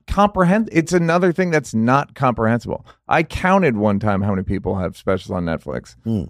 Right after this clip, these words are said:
Speaker 1: And if, let's include H B O. It's about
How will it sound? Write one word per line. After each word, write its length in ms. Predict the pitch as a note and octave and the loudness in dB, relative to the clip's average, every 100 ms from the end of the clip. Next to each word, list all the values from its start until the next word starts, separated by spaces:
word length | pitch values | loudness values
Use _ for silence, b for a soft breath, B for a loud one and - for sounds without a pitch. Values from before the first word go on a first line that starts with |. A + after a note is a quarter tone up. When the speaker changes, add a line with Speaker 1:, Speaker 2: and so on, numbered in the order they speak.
| - _ _ | -12 _ _
Speaker 1:
And 220 | - G#2+ G#2 | -2 0 2
if, 220 | A2+ A2+ - | 0 0 -2
let's 320 | A2+ A2+ G#2+ | 0 2 2
include 300 | A2+ - A2+ | -6 0 2
H 240 | G#2 F#2+ | 4 2
B 160 | F#2+ F#2 | 0 2
O. 180 | D2+ - - _ | 2 -2 -12 _
It's 100 | - | -4
about 480 | G#2+ G2+ G#2 G2 | -4 2 2 2